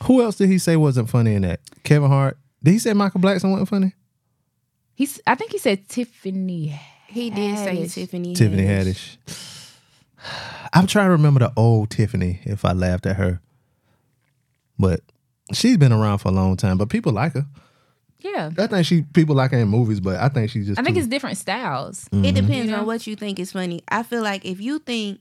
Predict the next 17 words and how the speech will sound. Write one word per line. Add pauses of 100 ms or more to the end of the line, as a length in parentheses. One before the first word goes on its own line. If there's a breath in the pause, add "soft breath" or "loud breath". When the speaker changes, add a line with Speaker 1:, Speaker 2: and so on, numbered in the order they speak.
(160)
Speaker 3:
Dave
Chappelle
is
funny, (800)
then
more
than
likely
you
might
not (440)
feel
like
Kevin
Hart
is
funny.